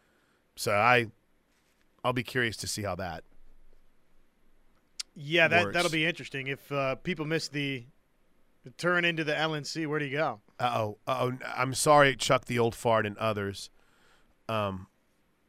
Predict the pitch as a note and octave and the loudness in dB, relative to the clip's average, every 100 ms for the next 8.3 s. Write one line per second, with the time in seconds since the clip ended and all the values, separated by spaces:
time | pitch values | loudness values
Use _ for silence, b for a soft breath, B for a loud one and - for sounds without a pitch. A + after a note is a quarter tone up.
0 | _ _ _ _ _ _ A#2 A2+ A2+ A2+ | _ _ _ _ _ _ -6 -2 -2 -2
1 | - B2 C3 - A#2 B2 A2+ G#2 B2 A#2+ | -4 2 2 2 0 0 -2 -4 -2 0
2 | A#2 A2 G2 G2 G#2 A2+ A2 C3 B2+ B2+ | 0 -2 -2 -4 -2 -2 -2 0 2 0
3 | A2 - A2 G2 A2 F2+ D#2+ G#2 G2+ B2+ | -2 -4 -6 -4 -6 -6 -6 -6 -2 -2
4 | B2+ C3 B2+ C3 C#3 - - - - - | -2 0 0 0 0 -8 -16 -16 -16 -14
5 | G2+ F#2+ A2+ A2 - A#2+ A2+ A#2 A#2 A2+ | -10 -4 -2 -2 -2 -2 0 0 0 0
6 | A#2 A2+ B2 A#2 A2+ A2 G#2+ G2+ F2+ - | 0 -2 -2 0 0 0 -2 -4 -6 -8
7 | - - - - _ _ - A#2+ G#2+ G2 | -14 -20 -20 -20 _ _ -2 2 4 4
8 | - G#2 G#2 | 4 2 0